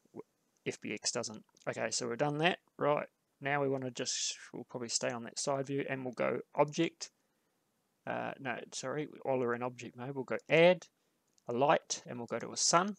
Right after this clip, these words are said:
So it just, it doesn't really matter where it is. And then go to your rotation tool at the left.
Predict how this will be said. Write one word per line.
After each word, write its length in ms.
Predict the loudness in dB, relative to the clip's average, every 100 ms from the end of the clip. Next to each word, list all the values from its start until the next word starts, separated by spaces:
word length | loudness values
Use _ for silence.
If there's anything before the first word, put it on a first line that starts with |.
| -12 -20
So 220 | -12 -12
it 120 | -10
just, 260 | -10 -6 0
it 80 |
doesn't 180 | 2 2
really 220 | 0 -2
matter 240 | -2 -2 0
where 260 | 0 2
it 60 | 4
is. 320 | 2 2 -2
And 140 | -2 -4
then 120 | 0
go 120 | 0
to 100 | 0
your 120 | -2
rotation 640 | 2 2 4 4 4 2 -6
tool 260 | -2 0
at 100 | 0
the 100 | -2
left. 420 | 2 2 0 -14